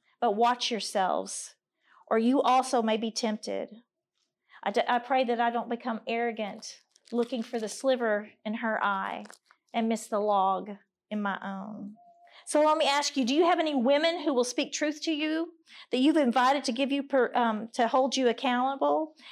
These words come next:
And I encourage this because Proverbs twelve fifteen says, "Fools think their own way is right, but the wise listen to others." Listen to others. I'm just gonna give you a few minutes,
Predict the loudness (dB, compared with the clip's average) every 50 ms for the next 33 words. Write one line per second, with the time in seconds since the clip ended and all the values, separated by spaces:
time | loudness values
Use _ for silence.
0 | -8 -4 0 0 0 0 0 2 2 4 4 4 2 2 0 0 -2 -2 0 0
1 | -2 0 0 2 2 4 4 4 2 0 -2 0 2 2 2 4 2 0 -2 -2
2 | -2 -4 -4 -4 -2 0 0 0 0 -2 -8 -18 -20 _ -2 2 4 6 6 6
3 | 4 2 0 0 -2 0 2 2 0 2 2 0 -2 -2 -2 -2 -2 0 -2 -2
4 | -4 -2 0 0 2 2 2 2 0 -2 -4 -8 -10 -10 -12 _ _ _ _ _
5 | _ _ _ _ _ -2 0 2 2 2 4 4 4 4 4 4 4 4 2 0
6 | -2 -4 -8 -12 -16 _ _ _ -6 -2 -2 -2 -2 -2 -2 -2 -2 -2 -2 -4
7 | -8 -10 _ -8 -6 -6 -6 -6 -6 -6 -6 -6 -8 -8 -8 -10 -10 -12 -12 -12
8 | -14 -16 _ _ -12 -10 -10 -8 -8 -8 -8 -8 -10 -10 -10 -10 -10 -10 -12 -14
9 | -14 -16 -16 -20 _ -20 -20 -20 -12 -6 -4 -4 -2 0 0 0 0 0 0 0
10 | 2 0 0 0 -2 0 0 2 2 0 0 -2 -2 -4 -6 -8 -10 -16